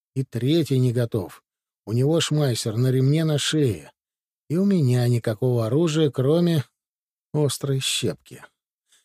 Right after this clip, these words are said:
Эту щепку Буторин отломил с бревна под потолком. Она осталась от затеса. Длина почти двадцать сантиметров и не очень толстая,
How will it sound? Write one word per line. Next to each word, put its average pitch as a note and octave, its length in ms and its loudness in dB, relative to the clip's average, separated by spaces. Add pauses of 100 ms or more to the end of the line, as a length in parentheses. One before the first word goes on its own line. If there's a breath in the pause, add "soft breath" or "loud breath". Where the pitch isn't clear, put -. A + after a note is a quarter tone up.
(140)
Эту F2 220 -10
щепку - 420 -2
Буторин D3+ 440 0
отломил C#3 500 2
с G#2+ 120 -4
бревна C3+ 440 2
под B2+ 180 -4
потолком. C3+ 640 0 (300)
Она E3 260 -2
осталась C#3 480 0
от B2+ 100 0
затеса. C3 640 -2 (580)
Длина A#2 420 -2
почти C#3+ 400 -2
двадцать C3+ 500 0
сантиметров C#3 720 0
и C3 40 2
не C3+ 120 2
очень C#3+ 360 0
толстая, A#2 580 0